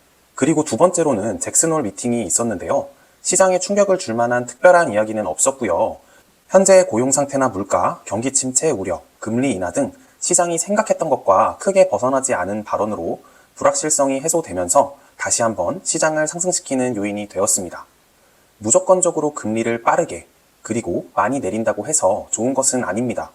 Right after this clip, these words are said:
각종 경제 지표들이 급락이나 급등이 아닌 예측치에 적당히 부합하면서 적절히 금리를 내리는 것이 연준과 시장이 바라는 목표일 것입니다. 마지막으로 세 번째는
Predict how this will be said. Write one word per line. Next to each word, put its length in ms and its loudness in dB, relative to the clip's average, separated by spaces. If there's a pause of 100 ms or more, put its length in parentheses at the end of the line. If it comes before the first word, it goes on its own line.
(600)
각종 500 0
경제 280 -2
지표들이 720 -4 (220)
급락이나 560 -2
급등이 420 -6
아닌 340 -12 (320)
예측치에 540 -2
적당히 480 -2
부합하면서 880 -2 (260)
적절히 520 0
금리를 340 -2
내리는 320 -4
것이 380 -6 (260)
연준과 580 -2
시장이 380 -2
바라는 400 -4
목표일 400 -4
것입니다. 480 -6 (960)
마지막으로 480 0
세 100 0
번째는 640 2